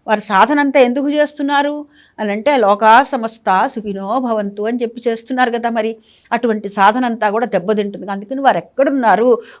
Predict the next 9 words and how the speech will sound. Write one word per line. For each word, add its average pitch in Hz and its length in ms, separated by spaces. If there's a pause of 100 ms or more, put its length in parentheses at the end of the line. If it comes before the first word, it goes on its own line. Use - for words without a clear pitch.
వారి 214 180
ఉనికి 285 360
ఏమిటి, 220 720 (100)
వారు 202 200
ఉండేటటువంటి 262 640
ప్రదేశం 254 540
ఏమిటి 202 500 (240)
ఇత్యాదులన్నీ 220 880
కూడాను 247 520